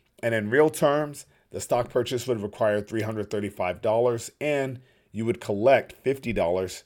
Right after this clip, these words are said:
for selling the option. Next up, we have the credit spread on Beyond Meat, Inc, symbol B as in Bravo, Y as in Yankee,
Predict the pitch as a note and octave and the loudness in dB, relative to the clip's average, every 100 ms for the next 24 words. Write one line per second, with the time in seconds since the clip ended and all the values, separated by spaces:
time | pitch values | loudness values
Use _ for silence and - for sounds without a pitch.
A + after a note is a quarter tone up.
0 | _ - B2 - F2+ F2 F#2 G2 F2 - | _ -6 -4 -2 -4 -4 -6 -4 -6 -8
1 | - - - _ _ _ _ _ _ _ | -12 -14 -20 _ _ _ _ _ _ _
2 | _ _ - C#3 C#3 - C3+ C3 B2 G2+ | _ _ -4 -2 0 4 4 6 4 2
3 | G#2 B2+ B2+ A#2+ - B2 A#2+ A#2+ - G2+ | 0 2 2 0 0 4 6 4 2 -4
4 | G2+ F2 G#2 G#2+ A2 G#2 G2 G#2+ A2 - | -4 -4 -4 0 0 -2 -4 -4 -6 -6
5 | C3 F3 F#3+ - _ _ _ - B2 G#2+ | -2 -2 -2 -10 _ _ _ -4 -2 0
6 | F#2 A2+ A#2 F#2+ G2+ G2 G2 G2 A#2+ D#3 | -2 0 0 0 -4 0 0 2 0 0
7 | _ _ _ F#2+ G#2 G#2 F#2+ G2+ G2+ G#2 | _ _ _ 0 2 2 -2 -6 -4 -4
8 | G#2 C#3+ D#3 - | -4 -6 -8 -10